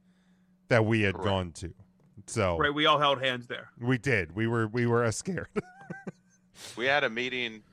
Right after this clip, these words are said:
Speaker 2: that same day, right, with L C W?
Speaker 1: We did.
Speaker 2: That
Speaker 1: We
Speaker 2: same
Speaker 1: did.
Speaker 2: day?
Speaker 1: That was, that was a big independent day
Speaker 3: A
Speaker 1: for us.
Speaker 3: very, very professional business meeting at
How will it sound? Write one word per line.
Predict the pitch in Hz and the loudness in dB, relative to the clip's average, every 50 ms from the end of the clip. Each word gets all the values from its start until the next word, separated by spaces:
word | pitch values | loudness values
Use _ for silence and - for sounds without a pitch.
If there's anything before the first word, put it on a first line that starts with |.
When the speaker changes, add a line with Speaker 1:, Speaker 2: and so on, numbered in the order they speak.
| _ _ _ - | _ _ _ -2
Speaker 2:
that | 113 110 101 - | 0 0 0 0
same | - - 123 120 113 98 | -4 -4 -4 -4 -4 -4
day, | 95 113 113 95 | -2 -2 0 0
right, | 90 90 90 98 90 | 0 0 -2 -2 -4
with | 87 90 92 _ _ _ _ _ _ - | -8 -10 -12 _ _ _ _ _ _ -8
L | 92 104 107 | -6 -6 -6
C | - - 117 113 | -8 -10 -12 -6
W? | 107 113 113 117 131 135 113 | -6 -6 -4 -4 -4 0 2
Speaker 1:
We | 131 143 127 | 2 2 4
did. | 101 - 175 208 214 139 92 85 | 4 6 8 8 8 8 6 0
Speaker 2:
That | 110 110 110 | -6 -6 -2
Speaker 1:
We | 117 127 120 | -2 -2 0
Speaker 2:
same | 117 | 2
Speaker 1:
did. | 120 143 151 143 | 4 4 4 6
Speaker 2:
day? | - | 6
Speaker 1:
That | 117 117 127 127 | 4 4 4 4
was, | 123 120 110 104 | 2 0 0 -2
that | 117 123 127 139 | 0 0 2 2
was | 135 131 123 127 | 2 2 2 2
a | 127 | 0
big | 113 117 131 131 127 127 | 2 4 4 4 4 2
independent | 131 127 127 127 113 - 135 131 127 131 131 127 | 0 0 0 0 0 0 0 0 0 -2 -4 -2
day | 123 123 123 | 0 0 2
Speaker 3:
A | 127 123 151 | 2 2 2
Speaker 1:
for | 135 120 127 | 4 4 4
us. | 143 147 151 | 6 6 6
Speaker 3:
very, | 151 160 165 160 156 151 - - | 4 4 4 2 0 -2 -4 -6
very | 139 131 147 143 147 156 147 | -6 -2 0 0 0 0 -2
professional | - 151 131 - 156 151 139 - 165 147 135 | -4 -6 -2 0 0 0 0 0 -4 -4 -4
business | 131 143 147 143 156 147 135 - 156 | -2 -2 -4 -4 -4 -8 -12 -8 -6
meeting | 151 147 156 160 156 156 - | -6 -4 -4 -6 -6 -6 -4
at | 131 123 123 127 | -2 0 0 -2